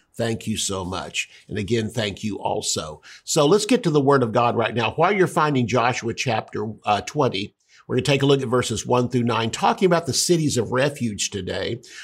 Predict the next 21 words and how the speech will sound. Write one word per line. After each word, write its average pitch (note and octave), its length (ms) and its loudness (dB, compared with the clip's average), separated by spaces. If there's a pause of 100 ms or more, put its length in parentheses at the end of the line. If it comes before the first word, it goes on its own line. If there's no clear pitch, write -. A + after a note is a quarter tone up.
(120)
While E3 180 2
you're D3+ 160 4
finding D3 460 2
that, A2 160 2
again, A#2 260 2
I C3 120 0
just C3 120 -2
wanna A#2+ 200 2
comment A2 520 -2
that, A2 300 -4
you C3 160 2
know, A2+ 100 2
letters C3+ 360 2
like A#2+ 240 0
this A#2+ 200 2
just - 220 -6
tell C#3 160 0
me A#2+ 140 2
the G#2+ 100 -4
co-, C3+ 340 -2
the A2 220 -2